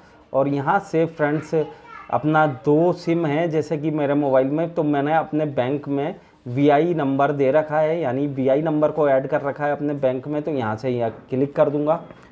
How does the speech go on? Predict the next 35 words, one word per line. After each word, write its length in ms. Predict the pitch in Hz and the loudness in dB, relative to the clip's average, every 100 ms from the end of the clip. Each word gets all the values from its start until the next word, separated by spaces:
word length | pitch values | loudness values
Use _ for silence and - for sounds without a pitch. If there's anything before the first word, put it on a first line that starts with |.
| _ - | _ -2
और 100 | 190 | 0
यहाँ 340 | 180 165 190 185 | 4 2 2 -2
कुछ 180 | 180 - | -4 -6
प्रोसेसिंग 680 | - 147 143 165 220 226 | 2 2 2 0 0 2
होगी 240 | 202 170 185 | 2 2 -2
फ्रेंड्स। 400 | 175 175 175 - | -2 -4 -4 -6
और 80 | 170 | 0
ये 160 | 185 202 | 2 2
प्रोसेसिंग 640 | 185 151 - 175 220 202 | 4 4 4 -2 0 0
हुई, 300 | 160 226 233 | 0 0 -2
मेरे 300 | 196 147 156 | -2 0 0
मोबाइल 360 | 175 151 170 220 | 2 2 2 2
से 140 | 226 | 2
एक 100 | 214 196 | 0 0
मैसेज 340 | 139 143 208 | -2 -2 -2
चला 240 | 196 175 | 0 0
गया 180 | 165 170 | 0 -2
है 160 | 180 214 - - - | -2 -8 -18 -8 0
और 100 | 143 | 2
वापसी 420 | 135 131 - 214 | 4 4 2 -2
में 180 | 214 208 | 0 2
भी 120 | 196 | 0
एक 300 | 220 180 160 160 | -2 -2 -2 -2
मैसेज 400 | 147 - 139 127 | -4 -2 0 2
आ 100 | 123 | 2
गया 240 | 123 117 | 2 0
है। 200 | 107 104 - - - | 0 -6 -14 -20 -4
यहाँ 180 | 147 160 | 0 2
देखिए 260 | 165 165 196 | 2 0 -2
फ्रेंड्स, 380 | 170 180 190 151 | 0 -2 -4 -4
यहाँ 240 | 131 143 | 0 0
मेरा 260 | 160 147 151 | 2 4 2
मैसेज 400 | 147 127 165 160 | 2 0 -2 -2
गया 220 | 165 160 | 2 2
था 180 | 170 | 0